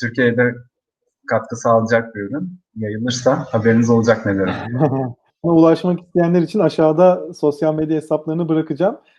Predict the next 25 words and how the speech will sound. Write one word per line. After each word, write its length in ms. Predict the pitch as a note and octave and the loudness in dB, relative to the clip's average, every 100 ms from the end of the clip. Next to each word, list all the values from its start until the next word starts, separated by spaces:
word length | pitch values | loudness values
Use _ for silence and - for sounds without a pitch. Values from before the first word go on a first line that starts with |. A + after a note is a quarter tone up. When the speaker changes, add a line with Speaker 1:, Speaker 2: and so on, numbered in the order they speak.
| _ - | _ 0
Speaker 2:
Ee, 140 | C#3+ | 0
son 200 | C#3+ G3 | 2 4
olarak 280 | F#3+ F#3+ G3+ | 6 6 4
söylemek 340 | G3 F3+ F3+ | 4 2 2
istediğim 320 | F3+ F3 F3+ F3 | 0 0 0 -2
bir 40 | |
şey 220 | F#3 F3+ | -2 0
var 160 | F#3 F3+ | 2 0
mı? 300 | D3+ F3+ - _ _ | -2 -8 -10 _ _
Speaker 1:
E, 120 | B2 A#2 | -6 -4
spor 320 | - C#3 C#3+ | -2 0 2
sonrası 500 | C#3+ C#3 D3 D3 C#3+ | 2 0 0 0 0
neler 260 | C#3 D3 | 2 4
yapılabilir? 560 | D3 - A2+ G#2 G2+ G#2 | 2 0 -4 -6 -6 -2
Belki 280 | A2+ A#2 A#2 | -2 -2 -2
bundan 320 | A#2+ B2 B2 | -2 0 -2
bir 120 | G2+ | -4
bahsedebilirim. 760 | G2+ A#2+ G#2+ G2 F#2+ G#2 - - _ C#3 | -4 -6 -10 -14 -14 -10 -10 -10 _ -6
İlk 220 | C#3+ C#3 | -4 -2
olarak 340 | C3+ C#3 C#3+ C#3+ | 2 2 2 -2
bir 140 | C#3 | -2
uyku 560 | C3 C3 C3+ C#3+ C#3 C#3+ _ - | -4 -4 -4 -4 -4 -8 _ -8
düzeni 340 | A#2+ A2+ A2+ A2+ | -4 0 0 0
önemli 540 | A2+ A2 G#2+ A2 G#2 | 0 0 -2 -4 -4
demiştim. 500 | G2+ G#2+ - F#3+ A#3+ | -6 -8 -8 -6 -6